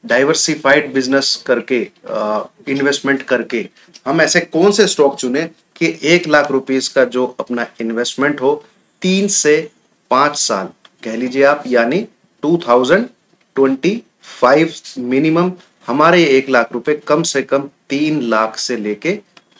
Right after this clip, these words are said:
पांच लाख रुपए तक बन पाए। तो इस प्रकार से इसको कैसे invest किया जाए, वो हम इस video में देखेंगे। ठीक है,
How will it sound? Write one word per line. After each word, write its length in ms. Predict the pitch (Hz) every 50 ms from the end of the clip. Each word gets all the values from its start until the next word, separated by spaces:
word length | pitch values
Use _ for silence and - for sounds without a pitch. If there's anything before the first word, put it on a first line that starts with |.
| _
पांच 320 | 117 120 131 135 - - 120
लाख 240 | 117 113 113 113 113
रुपए 240 | 113 104 - 110 104
तक 160 | 101 123 120
बन 320 | 117 117 104 95 98 101
पाए। 420 | 98 98 - 95 90 87 82 76 - _ _ _ _ - - _ _ _ _ _ -
तो 60 | - - -
इस 140 | 202 202 -
प्रकार 400 | - 175 151 151 - 139 139 135
से 140 | - 175
इसको 240 | - - - - 160
कैसे 340 | 151 - 143 151 151 - 175
invest 300 | 156 139 135 127 - -
किया 140 | 135 127 117
जाए, 160 | 127 147 160
वो 200 | 143 135 135 139
हम 180 | 131 135 139 131
इस 140 | - -
video 220 | 107 98 107 107 110
में 160 | 127 139 131
देखेंगे। 380 | 117 107 - - 87 82 78 - _ _ - - - - - _ _
ठीक 160 | - 185 180
है, 180 | 175 113 - -